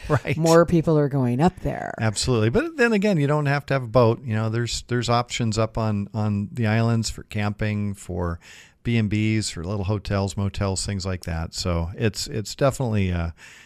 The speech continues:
Speaker 1: you know, kinda go up there and just, ah, just unwind a little bit. You know, it's a little, little bit better pace and, um,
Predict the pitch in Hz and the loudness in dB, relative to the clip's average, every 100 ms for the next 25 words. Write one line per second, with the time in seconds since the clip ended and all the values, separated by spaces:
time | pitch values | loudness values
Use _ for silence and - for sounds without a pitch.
0 | _ 110 104 104 - 131 107 92 113 117 | _ -4 -2 -2 -2 -2 -2 -2 0 0
1 | 107 107 107 104 95 85 - 104 98 - | 0 0 2 2 0 -4 -6 -4 -4 -6
2 | _ _ - 101 87 - - - _ - | _ _ -6 -2 -2 -6 -16 -20 _ -14
3 | 98 - 101 92 95 101 101 98 92 92 | -10 -8 -6 -4 -2 -2 -2 -4 -4 -2
4 | 98 98 - - - _ _ - 92 90 | -2 -2 -10 -20 -20 _ _ -8 -4 -2
5 | 92 - 92 98 95 85 - 117 110 110 | -2 -2 -4 -4 -4 -2 0 2 4 4
6 | 113 101 95 - 87 82 - - - 92 | 6 8 6 4 0 0 -2 -4 -6 -6
7 | 90 87 85 - 95 87 92 | -4 -6 -10 -10 -8 -6 -8